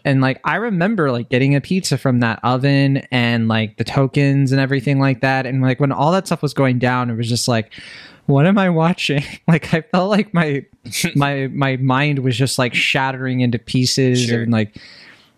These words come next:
Speaker 1: I, I guess that's what this show kind of is. I mean, I, I, it's funny. Like, it's a funny show.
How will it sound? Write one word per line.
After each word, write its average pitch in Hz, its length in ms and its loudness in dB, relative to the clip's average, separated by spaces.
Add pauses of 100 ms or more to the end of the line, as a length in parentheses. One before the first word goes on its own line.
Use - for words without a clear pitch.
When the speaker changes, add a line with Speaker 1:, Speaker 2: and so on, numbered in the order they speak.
(300)
Speaker 1:
I, 165 220 -2
I - 40 0
guess 160 200 -2
that's 156 200 -2
what 147 120 -2
this 143 140 0
show 131 320 -2
kind 139 380 -2
of 156 100 0
is. 277 360 0
I 139 100 -2
mean, 180 180 -2
I, 202 100 -2
I, - 160 -10 (1000)
it's 214 260 -4
funny. 233 640 0 (240)
Like, 165 140 0
it's 156 100 -4
a 165 60 0
funny 190 400 -2
show. 131 520 -2